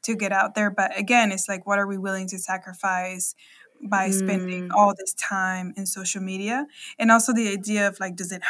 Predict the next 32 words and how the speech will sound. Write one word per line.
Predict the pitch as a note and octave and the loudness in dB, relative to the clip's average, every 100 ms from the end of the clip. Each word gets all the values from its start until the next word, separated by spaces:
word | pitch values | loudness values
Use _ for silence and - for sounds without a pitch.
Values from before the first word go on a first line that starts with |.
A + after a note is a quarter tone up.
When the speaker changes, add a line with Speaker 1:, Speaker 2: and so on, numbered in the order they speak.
| - | -4
Speaker 1:
have | E3+ - | -4 -6
to | A#3+ | -2
look | A#3 C4+ - | 0 -2 -2
this | C#4+ - | -6 2
way? | D4+ D#4 | 2 4
Being | A#3+ A3 G#3+ G#3 | 2 2 2 2
that | G3+ G3 G3+ | 2 0 -2
rigid | G3 F#3+ G3 | -4 0 0
Speaker 2:
Yes. | F#3+ | -2
Speaker 1:
with, | F#3+ - - - _ | -6 -10 -20 -20 _
like, | G2+ F#2 - _ _ - | -4 -4 -6 _ _ -10
having | - G#3 G3 G3 | 0 2 2 -2
a | |
very | F3+ F#3+ F#3+ G3 | -2 -2 -2 -2
specific | F#3 - G#3 - G3 - F#3+ F3+ - - | -4 -4 -4 -4 -6 -8 -8 -10 -16 -6
thing | - C#4+ B3 | 6 8 8
that | G#3+ G3+ - | 6 4 2
it's | G#3 - - | -6 -6 -8
kind | - G#3+ G#3 | -2 0 0
of | F#3 | 0
making | G3+ G3 F#3+ | -4 -4 -6
your | F3+ | -6
life | F3+ F#3 - | -4 -4 -6
complicated. | - G#3+ G#3 F3 - - - - - | 0 0 0 -10 -14 -14 -14 -18 -8
Speaker 2:
Yes. | G3 G#3 G#3 G3+ - - | 6 8 8 4 -6 -6
Speaker 1:
If | G#3+ A#3 | -6 -4
it's | A3 | 0
making | B3+ B3+ A#3+ | 2 2 2
it | G#3 - | -2 2
complicated | A3 G#3+ A3 G#3+ G#3 G3+ G3 | 2 2 0 -4 -2 -2 -2
or | F#3+ | -4
difficult, | F3+ F#3+ F#3 F#3 F#3 F3+ - | -6 -10 -10 -8 -6 -6 -8